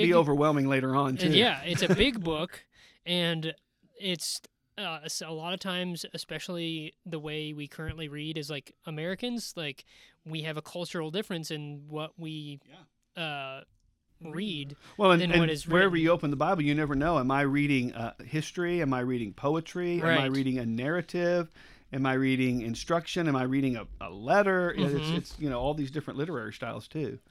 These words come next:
Speaker 2: So, kind of off of that, what would you recommend for someone trying to begin a, a regular Bible study, someone that's at, like, uh, maybe slightly above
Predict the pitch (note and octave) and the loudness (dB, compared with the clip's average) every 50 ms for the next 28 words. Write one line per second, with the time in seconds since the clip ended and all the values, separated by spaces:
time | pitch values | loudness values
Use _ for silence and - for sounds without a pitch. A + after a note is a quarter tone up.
0 | - F3 - - G3 F#3 F3 F3 E3+ E3 D#3+ D#3 D3+ C#3+ - _ _ _ _ _ | -12 -10 0 2 4 6 6 6 4 4 2 0 -2 -6 -10 _ _ _ _ _
1 | _ _ _ _ _ _ G#3+ - G3 G#3 G#3 F#3+ D#3+ E3+ F#3 G3+ G#3 - F#3 D#3+ | _ _ _ _ _ _ -10 -2 0 0 0 0 0 2 2 2 0 -2 -4 -6
2 | D#3 C#3+ C3+ C#3 C#3 - _ _ _ - E3 D#3+ D#3 D#3 D#3 E3 E3+ F#3+ A#3 A#3+ | -4 -4 -4 -4 -6 -10 _ _ _ -12 -12 -12 -12 -14 -12 -4 -2 -2 0 0
3 | A#3 A3+ F#3+ F3 F#3 G#3 G#3 F#3 E3+ E3+ - G3 E3+ E3 D3+ D3+ D3 C#3+ C#3+ C#3+ | 0 -2 -2 0 -2 -2 0 2 0 0 0 -2 -2 -2 -2 -4 -4 -4 -6 -6
4 | C#3 - _ _ _ _ _ _ _ _ _ _ _ - F#3 F3 - - F#3+ F3+ | -8 -10 _ _ _ _ _ _ _ _ _ _ _ -6 -4 -4 -2 -2 -2 0
5 | E3+ E3 D#3 D3+ - F3+ F3 F3 F3+ - F#3 D#3+ D#3+ C#3+ C#3+ - D#3+ D#3+ D#3 D3+ | 0 0 -2 -2 -4 -4 -2 -2 -2 -2 -2 -4 -4 -6 -4 -2 0 0 2 0
6 | D3 D3+ D3 C#3+ - _ _ _ F3 E3 D#3 D3 C#3+ D3 E3 - _ - E3 D3 | 0 -2 -4 -8 -10 _ _ _ -10 -8 -8 -8 -10 -14 -18 -16 _ -10 -10 -8
7 | C#3+ D3+ D#3 E3 E3 F#3 F3 F3+ E3+ E3 D#3 D#3 D#3 D#3 D3+ - - D#3 D3 D3 | -6 -4 -4 -2 -2 -2 -2 -2 -2 0 -2 -2 -2 -4 -6 -6 -4 -4 -4 -4
8 | C#3 - E3+ D#3 D#3 D#3 D#3 D#3 D#3 D3 C#3+ - E3 D3 D3 - _ E3 D3 C#3 | -4 -4 -4 -4 -4 -4 -4 -4 -4 -6 -6 -6 -6 -8 -8 -8 _ -8 -6 -6
9 | B2+ - - - _ _ _ _ _ _ _ _ _ _ _ _ _ _ _ _ | -8 -10 -16 -20 _ _ _ _ _ _ _ _ _ _ _ _ _ _ _ _
10 | _ _ _ _ _ - - - - - - A3+ - - - G3 F#3+ - D4 F#3 | _ _ _ _ _ -18 -18 -18 -18 -20 -20 -20 -16 -6 0 2 4 4 4 4
11 | G3 F3+ - - - A3 A3 A3 G3+ G3 G#3+ G#3 G3 F#3 E3+ F3 E3+ E3+ E3 D#3 | 2 0 -2 -2 -2 -2 -2 -2 -2 -2 -2 0 0 2 2 4 4 4 4 2
12 | C#3+ C#3 | 0 -6